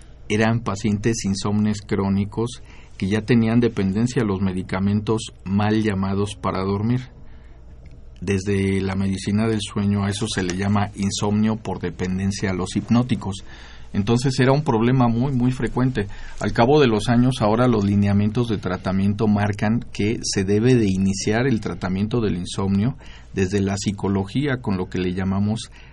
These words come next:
tratamiento conductual. Te puedo compartir que en estos años de experiencia, cada vez es menor el número de pacientes que llegan ya con dependencia a los fármacos hipnóticos. Es más, algunas personas,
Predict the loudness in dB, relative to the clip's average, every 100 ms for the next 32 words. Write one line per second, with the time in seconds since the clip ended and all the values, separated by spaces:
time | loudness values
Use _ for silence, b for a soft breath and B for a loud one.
0 | B -6 -4 -4 -6 -6 -6 -6 -6 -4
1 | -2 -4 -10 B B B -8 -6 0 0
2 | 2 0 0 -2 0 0 0 -2 -2 2
3 | 2 2 0 0 -2 -2 -6 -2 0 0
4 | -2 -6 -6 -4 -2 -2 -2 -2 -4 -4
5 | -14 b b b -6 0 2 2 2 0
6 | 0 -2 0 2 2 2 2 2 2 0
7 | 0 -2 -4 -8 -4 -2 -2 -2 -6 -6
8 | -4 -2 -2 0 0 0 -2 -4 -2 0
9 | 0 -2 -4 -4 -2 -2 -2 -2 -2 -2
10 | -2 -4 -8 -8 -8 -8 -6 -2 -2 -2
11 | -4 -6 -6 -2 0 -2 -4 -8 -10 -14
12 | -18 B B B B 0 2 4 2 0
13 | -2 0 0 0 -4 -2 0 0 0